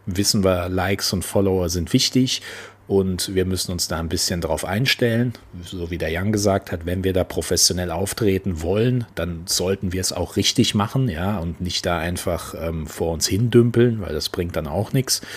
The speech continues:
Marc, wie, wie, wie kann man denn aus deiner Sicht, äh, Likes und positive Bewertungen fördern aus der Sicht deines Tierarztes, wie auch immer?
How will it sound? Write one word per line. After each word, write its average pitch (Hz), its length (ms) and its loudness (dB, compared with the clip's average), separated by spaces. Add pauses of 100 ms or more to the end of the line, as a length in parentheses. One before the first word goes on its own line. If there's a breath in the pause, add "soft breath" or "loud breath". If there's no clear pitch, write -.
(440 loud breath)
Marc, 90 440 2
wie, 101 320 -4
wie, 107 120 -6 (180)
wie 107 340 -2
kann - 240 0
man 120 140 6
denn 113 140 4
aus 98 220 2
deiner 107 320 2
Sicht, 101 380 -2
äh, 98 180 0
Likes 90 520 -2
und 95 280 0
positive 95 920 2
Bewertungen 87 840 0 (100)
fördern 85 640 -2
aus 80 220 -4
der 82 100 -6
Sicht - 280 -4
deines 80 280 -4
Tierarztes, 76 840 -4
wie 80 180 -2
auch 78 120 -2
immer? 80 300 -8